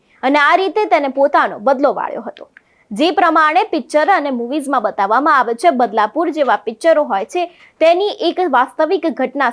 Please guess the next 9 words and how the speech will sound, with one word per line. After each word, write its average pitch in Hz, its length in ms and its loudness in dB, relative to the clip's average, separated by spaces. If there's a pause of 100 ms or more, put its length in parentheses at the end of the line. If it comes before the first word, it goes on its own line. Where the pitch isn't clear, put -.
સામે 254 260 0
આવી 226 280 -2
છે 277 60 -4
ગુજરાતમાંથી, 233 760 -8 (160)
જેમાં 269 340 0 (300)
એક - 220 2 (300)
પુત્રએ 381 640 2
પોતાના 320 380 2
પિતાની 330 560 -2